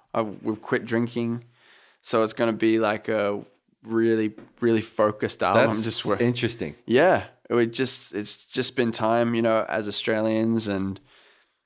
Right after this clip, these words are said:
Speaker 1: as band guys, alcohol's always been a part of our lives.
Speaker 2: Yeah,
Speaker 1: Not
Speaker 2: for
Speaker 1: quitting
Speaker 2: sure.
Speaker 1: drinking forever, but
Speaker 2: No, but you wanna see what it's like.
Speaker 1: break up the relationship with it
Speaker 2: Yeah.
Speaker 1: because, and that's,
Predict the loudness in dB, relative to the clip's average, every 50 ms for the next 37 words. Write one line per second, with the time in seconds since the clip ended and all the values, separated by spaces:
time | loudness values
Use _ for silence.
0 | _ _ _ _ _ -2 0 0 0 0 -2 0 0 0 0 -2 -2 -2 0 0
1 | 0 0 -2 -2 -4 -8 -10 -12 -12 -10 -8 -6 -6 -6 -4 -4 -2 -2 0 0
2 | 0 0 -2 -2 -4 -6 -6 -6 -6 -4 -2 -2 -2 0 -2 -2 -4 -2 -2 -2
3 | -2 -4 -6 -6 -8 -4 0 2 4 4 4 4 2 2 4 2 2 2 2 2
4 | 4 4 4 4 2 0 -2 -2 -2 -2 -6 -4 0 2 4 4 4 4 2 0
5 | -2 -4 -8 _ -2 0 0 2 2 2 2 4 4 4 4 4 6 4 4 4
6 | 2 2 2 2 2 4 4 4 2 2 2 2 4 4 2 0 -4 -10 -12 _
7 | 0 2 2 2 2 0 -2 0 2 2 4 4 4 4 4 2 2 -2 -4 -4
8 | -4 -4 -4 -4 -4 -4 -4 -4 -6 -8 -10 _ -2 0 0 2 2 2 2 2
9 | 0 0 -2 -6 -6 -6 -8 -10 -12 -16 -18 _ _ _ _ _ _ _ _ _
10 | -2 0 0 0 0 -2 -4 -6 -8 -10